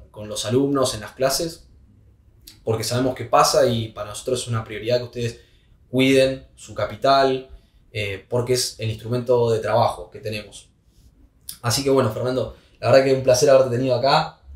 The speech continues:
Muchísimas gracias por tu testimonio, que estoy seguro que le va a ayudar a toda la gente que nos está viendo. Y me pone muy contento poder traer estos casos de éxito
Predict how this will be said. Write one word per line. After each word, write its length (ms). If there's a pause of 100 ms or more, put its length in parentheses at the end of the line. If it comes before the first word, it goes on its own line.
(160)
Muchísimas 420
gracias 240
por 140
tu 100
testimonio, 420
que 60
estoy 140
seguro 440
que 60
le 60
va 100
a 60
ayudar 340 (340)
a 200
toda 160
la 40
gente 200
que 80
nos 100
está 140
viendo. 500 (340)
Y 100
me 100
pone 200
muy 120
contento 640
poder 340
traer 200
estos 220
casos 280
de 120
éxito 540